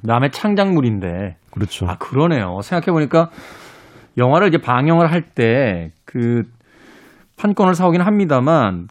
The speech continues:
Speaker 1: 그 이 차 가공권은 없거든요.
Speaker 2: 그렇습니다.
Speaker 1: 그러니까 그냥 그 상태로 틀어야 되는데
Speaker 2: 예.
Speaker 1: 거기다 블러 처리를 해버리면 그거는 이 차 가공의 형태가 되니까 이건 위법이다.
Speaker 2: 저작권 위반입니다.
Speaker 1: 아,
Speaker 2: 지금
Speaker 1: 이,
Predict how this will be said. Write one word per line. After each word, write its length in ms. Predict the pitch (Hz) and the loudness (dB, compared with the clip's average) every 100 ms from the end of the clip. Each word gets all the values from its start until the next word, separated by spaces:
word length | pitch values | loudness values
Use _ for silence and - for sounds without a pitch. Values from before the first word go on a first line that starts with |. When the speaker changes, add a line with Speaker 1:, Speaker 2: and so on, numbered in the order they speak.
| _ | _
Speaker 1:
그 100 | - | -8
이 180 | 113 147 | -4 -2
차 140 | - 202 | 0 2
가공권은 460 | 165 151 151 170 349 | 2 0 0 0 0
없거든요. 440 | 104 - 107 143 117 | -2 -4 -4 -4 -4
Speaker 2:
그렇습니다. 580 | 90 117 - 92 82 82 - _ | -2 -2 -2 -2 -4 -8 -12 _
Speaker 1:
그러니까 500 | - 220 214 226 214 - | -4 -2 0 -2 -2 -6
그냥 360 | - 175 226 208 | -2 2 2 2
그 160 | - 160 | 0 2
상태로 400 | 214 226 233 196 | 2 2 2 2
틀어야 260 | - 214 190 | 2 2 2
되는데 640 | 156 123 117 165 120 87 | 2 0 0 2 2 0
Speaker 2:
예. 140 | 101 98 | 0 2
Speaker 1:
거기다 340 | 175 196 185 | 2 2 -2
블러 340 | 127 139 185 185 | 0 2 2 2
처리를 380 | - 208 190 170 | 0 2 4 2
해버리면 460 | 156 147 160 240 | 2 2 0 0
그거는 500 | - 139 160 220 311 - _ _ _ - | 0 2 4 2 0 -6 _ _ _ -6
이 160 | 143 | -4
차 160 | 165 240 | 0 2
가공의 340 | 214 196 185 | 2 4 4
형태가 300 | 165 - 139 | 2 2 -2
되니까 260 | 117 107 202 | 0 0 0
이건 340 | 165 156 208 | 0 2 2
위법이다. 840 | 135 143 208 226 131 120 123 80 - | 2 2 2 2 2 0 0 -2 0
Speaker 2:
저작권 420 | 139 143 160 127 | 2 4 2 2
위반입니다. 540 | 104 92 76 73 78 80 _ _ _ _ _ _ _ _ _ _ _ _ _ _ _ _ | 0 0 -4 -6 -10 -14 _ _ _ _ _ _ _ _ _ _ _ _ _ _ _ _
Speaker 1:
아, 260 | - - 98 | -4 0 0
Speaker 2:
지금 100 | |
Speaker 1:
이, 80 | - | 0